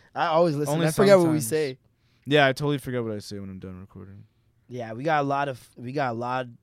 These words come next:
Speaker 1: of following in Sweden, Australia, U K,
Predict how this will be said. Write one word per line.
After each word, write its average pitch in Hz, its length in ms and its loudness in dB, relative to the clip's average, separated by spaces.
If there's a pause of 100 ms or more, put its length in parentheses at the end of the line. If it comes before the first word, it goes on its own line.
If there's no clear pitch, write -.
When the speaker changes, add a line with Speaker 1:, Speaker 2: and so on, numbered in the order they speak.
(240)
Speaker 1:
of 120 280 -8
following 120 640 -6
in 107 160 -18
Sweden, 131 640 -8 (120)
Australia, 123 920 -8 (440)
U 131 260 -8
K, 123 500 -10